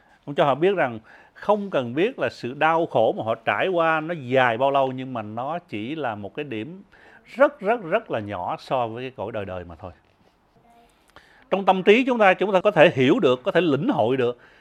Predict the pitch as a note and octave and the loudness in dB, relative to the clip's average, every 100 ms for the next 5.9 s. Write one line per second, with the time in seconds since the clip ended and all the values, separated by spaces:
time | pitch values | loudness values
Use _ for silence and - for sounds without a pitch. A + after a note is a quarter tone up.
0 | _ _ - D3+ A2 D3 D4+ A2 - F3 | _ _ -8 -2 0 0 -4 -4 -2 0
1 | G#3+ E4 C#4+ - E3+ B2+ A2 F#2 C3 E3 | 2 0 -4 -8 -8 -6 -10 -8 -6 -6
2 | A3 C#3 G#2 G2 G#2 B2+ D3+ F3+ G2 A2+ | -6 -8 -10 -10 -12 -12 -12 -12 -10 -8
3 | G#2 F2 A#2 _ _ _ _ _ _ _ | -8 -10 -12 _ _ _ _ _ _ _
4 | _ _ _ - E3 E3+ D#3+ C#3 E3+ B2+ | _ _ _ 6 10 12 10 8 2 4
5 | A2+ A2+ D#3 D#3+ F#3+ C3+ A2 C3+ C3+ | 4 2 2 0 2 0 2 0 0